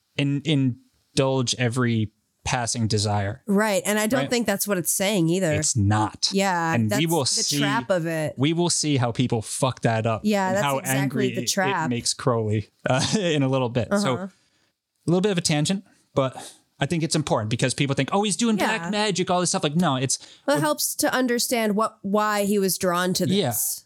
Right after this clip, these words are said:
Speaker 1: And also quantum physics was a very new thing. And Jack thought that Crowley's shit lined up with, like, quantum principles that they were
Speaker 2: Mm-hmm.
Speaker 1: discovering. So this is, like, some of the first quantum woo-woo or whatever, quantum spirituality,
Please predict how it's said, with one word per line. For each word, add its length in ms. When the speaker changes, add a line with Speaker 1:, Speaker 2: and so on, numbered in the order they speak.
Speaker 1:
And 160
also 380
quantum 680
physics 380
was 100
a 60
very 220
new 180
thing. 340
And 200
Jack 320
thought 220
that 260
Crowley's 320
shit 280
lined 280
up 120
with, 180
like, 140
quantum 560
principles 440
that 100
they 80
were 80
Speaker 2:
Mm-hmm. 80
Speaker 1:
discovering. 320
So 100
this 240
is, 140
like, 200
some 200
of 40
the 60
first 380
quantum 400
woo-woo 340
or 140
whatever, 240
quantum 320
spirituality, 840